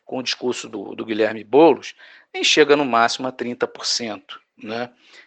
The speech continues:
Enquanto esse eleitorado de centro e conservador, geralmente, ele tem uma, uma posição muito majoritária. O tempo de campanha é muito pequeno, apesar dos, dos debates, nós vamos ter vários debates, começou ontem na C N N,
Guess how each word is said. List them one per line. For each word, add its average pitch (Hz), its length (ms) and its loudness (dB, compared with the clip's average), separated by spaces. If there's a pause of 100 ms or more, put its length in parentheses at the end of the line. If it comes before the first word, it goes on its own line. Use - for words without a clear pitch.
(100)
Enquanto 185 400 -4
esse - 160 -2
eleitorado 135 560 4
de 123 80 -12
centro 135 640 -4
e 101 40 -20
conservador, 120 840 -4 (380)
geralmente, 135 1000 2 (400)
ele 117 560 -6
tem 113 320 -12
uma, 113 260 -10
uma 113 180 -12
posição 113 340 -8
muito 113 180 -16
majoritária. 127 800 2
O 135 40 -4
tempo 190 280 -4
de 160 100 -10
campanha 151 680 2 (600)
é 127 160 2
muito 165 420 -2
pequeno, 120 480 -8
apesar 127 420 0
dos, 110 160 -12
dos 113 240 -14
debates, 120 400 4
nós 113 100 -8
vamos 120 160 -12
ter 113 80 -4
vários 127 400 6
debates, 110 420 4
começou 117 400 -6
ontem 120 220 -6
na 107 140 -12
C - 180 -8
N 107 240 -12
N, 127 260 -6